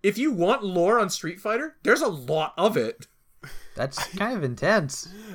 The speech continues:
Speaker 3: I didn't know
Speaker 1: Um,
Speaker 3: that. Um, wait, hold up. I, my question would be then, I thought Ryu fought for honor. I thought he was an honorable dude. How come, how
Speaker 1: Well
Speaker 3: come he th-, how come he did him dirty? <laughs> Like, what's going on?
Speaker 1: Well,
Speaker 2: Why did he use the dark
Speaker 1: so,
Speaker 2: side?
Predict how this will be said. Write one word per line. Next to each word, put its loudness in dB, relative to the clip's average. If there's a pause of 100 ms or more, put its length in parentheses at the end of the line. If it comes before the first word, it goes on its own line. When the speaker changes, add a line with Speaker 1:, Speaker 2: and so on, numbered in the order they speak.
Speaker 3:
I 0
didn't 0
know 2
Speaker 1:
Um, 0
Speaker 3:
that. -4
Um, -4
wait, 0
hold 2
up. 4
I, -2
my 0
question -4
would -8
be -4
then, -4 (320)
I -4
thought 2
Ryu -6
fought -2
for -4
honor. -2
I -8
thought -6
he -6
was -8
an -10
honorable -6
dude. -10
How -8
come, -14
how 2
Speaker 1:
Well 6
Speaker 3:
come -2
he -4
th-, 0
how 6
come 2
he 0
did 0
him -2
dirty? -2
<laughs> -14
Like, -6
what's -2
going 0
on? 0
Speaker 1:
Well, 8
Speaker 2:
Why 6
did 2
he 0
use 2
the 0
dark 10
Speaker 1:
so, 0
Speaker 2:
side? 4